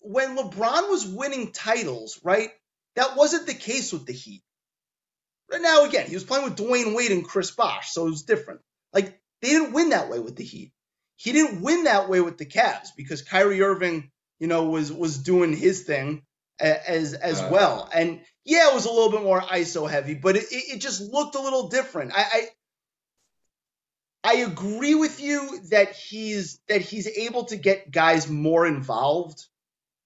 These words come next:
Speaker 1: than, say, a James Harden. And you could tell that, like, Chris Paul had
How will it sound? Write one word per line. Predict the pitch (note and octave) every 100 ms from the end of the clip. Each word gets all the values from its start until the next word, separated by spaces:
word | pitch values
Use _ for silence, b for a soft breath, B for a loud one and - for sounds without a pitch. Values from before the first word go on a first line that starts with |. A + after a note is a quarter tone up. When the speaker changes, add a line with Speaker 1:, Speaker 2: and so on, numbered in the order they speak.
| _ _ _ _ _
Speaker 1:
than, | E3+ D3
say, | C3 E3
a | D3
James | C3+ D#3 D3
Harden. | C3+ C#3 D3 F#3+ F#3 - _ _ _ _ _ _ _ _ _ _ _ _ _ _
And | F#3 F3
you | E3+
could | D3+ D#3
tell | G3 G3
that, | D#3 D#3
like, | D#3+ C#3
Chris | F#3 F3
Paul | - E3 D3+ A#2+ -
had | C#3+ C#3+ B2+